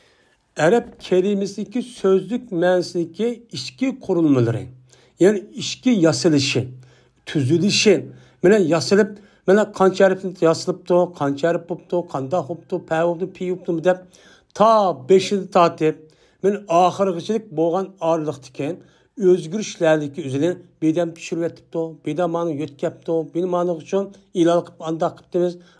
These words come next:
ma'ni bir biz kirgizibdimiz deganidek, shu kalimaniki ichki qurilishniki, ichki tuzilishniki o'zini men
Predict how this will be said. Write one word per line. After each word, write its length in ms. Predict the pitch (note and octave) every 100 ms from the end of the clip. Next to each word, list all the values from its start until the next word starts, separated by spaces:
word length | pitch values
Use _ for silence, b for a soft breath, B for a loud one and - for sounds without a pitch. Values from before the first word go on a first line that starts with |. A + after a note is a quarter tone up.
| -
ma'ni 220 | D#3 F3+
bir 140 | D#3 E3+
biz 120 | E3+ -
kirgizibdimiz 680 | - E3+ D#3+ D#3 - F3 F3 b b b b _ F3
deganidek, 600 | E3+ G#3 G#3 G3+ A#3 A#3 B B
shu 320 | B - B3 -
kalimaniki 600 | G3 F#3+ G3 G3 F#3+ B3
ichki 640 | - - - - C4+ C4
qurilishniki, 760 | - F#3+ F3+ F3 - C#3+ B2 C3+ B2+ -
ichki 460 | - - C4 -
tuzilishniki 680 | - F#3 D#3+ E3+ - D#3 F3 D3+
o'zini 280 | C3 B2+ F3 - B B B
men 140 | G3+